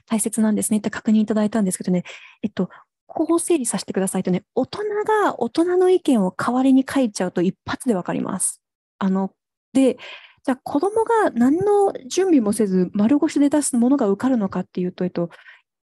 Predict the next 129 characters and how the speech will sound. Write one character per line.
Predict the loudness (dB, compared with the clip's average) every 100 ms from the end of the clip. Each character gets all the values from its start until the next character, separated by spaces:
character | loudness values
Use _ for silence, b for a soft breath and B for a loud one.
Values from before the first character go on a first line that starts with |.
| _
あ | -6
の、 | -6 -10 _ -10
大 | -6
人 | -2 0
が | -2 -2
書 | 0
い | 0
ち | 0
ゃ | -2
う |
と | 2 2 2
ル | 4
ー | 4
ル | 4
違 | 2
反 | 0 -6 -8 -18 _
で | -6
す。 | -6 -8 _
で、 | -2 -2 B B B -8
お | -4
子 | -2 -2
様 | -2 -4 -2
の | -2 -2 -4 _ _ _ -2
ご | 0
自 | 0
身 | 0 0
が | 0
本 | 0 0 2
当 | 0 2
に | 2
思 | 2 0
っ |
て | 0 0
い | 0
る |
意 | -4 0
見 | 0 2
で | 2
あ | 0
る | -2
っ |
て | -4 -2
い |
う | 0
の |
は | -2
大 | 0 0
事 | 0
な | 0
ん | 0
で | -2
す | -2
が、 | -2 -2 B B B -4
こ | -4
う、 |
ふ | -2 -2
っ | -4 -2
と、 | 0 0 -6 _ _ _ _
と、 | 0 0 0
問 | 0
わ | 2
れ | 0
て | 0 0
自 | 0 0
然 | 2 2
な、 |
な | 0
ん |
か、 | 0
何 | -2 -2
か | -2
こ | 0
う、 | 0
日 | 0 0
常 | 0
会 | 2
話 | 2
の | 2
中 | 0
で | -2
聞 | -2 -2
か |
れ | 0
て | 0
答 | -2 0 0
え |
る | 2
よ | 2 2
う |
な | -2
口 | -6 -4
調 | -2
で | -2
そ | 0
の | 2
ま | 4
ま | 2 0
書 |
い | -2
ち | -2
ゃ |
う | -6
の |
は | -6
結 | -4
構 | -2
も | 0
っ | -2
た | -2 2
い | 4
な | 4
い | 2
と | 0
思 | -2 0
い |
ま | -2 -4
す。 |
あ | -4
の、 | -4
五 | -2 2
倍 | 4
の | 4
倍 | 2 2
率 | 2 0
が | 0
あ |
る | -2
の | -2
で、 | 0 -2